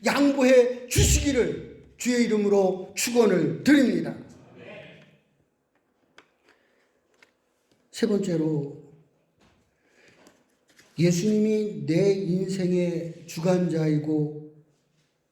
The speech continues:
내 인생의 가운데서 나를 주관하셨다면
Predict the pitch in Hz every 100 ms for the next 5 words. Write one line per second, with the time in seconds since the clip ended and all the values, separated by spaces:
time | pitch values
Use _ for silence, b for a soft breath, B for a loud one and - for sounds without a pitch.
0 | _ 139 185 214 214 208 190 202 208 202
1 | 208 196 185 190 165 170 170 156 170 156
2 | 165 165 156 - 185 185 170 185 - 160
3 | 180 240 226 165 -